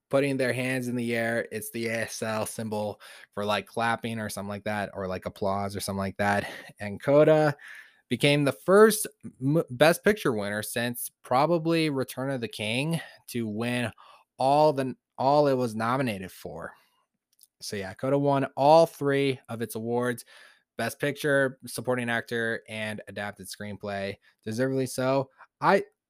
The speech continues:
I like coda. I don't love it because it,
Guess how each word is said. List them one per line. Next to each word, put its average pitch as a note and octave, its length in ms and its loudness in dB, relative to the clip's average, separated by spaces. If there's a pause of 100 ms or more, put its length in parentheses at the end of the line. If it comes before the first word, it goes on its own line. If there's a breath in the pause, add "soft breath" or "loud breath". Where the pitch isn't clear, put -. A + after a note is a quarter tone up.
I D#3 140 -2
like E3+ 360 2
coda. A#3 540 8
I C#3+ 100 2
don't D3 380 -2
love F#2+ 420 -8
it F#3 240 2 (300 loud breath)
because C#3 560 -4 (920)
it, E3+ 200 -6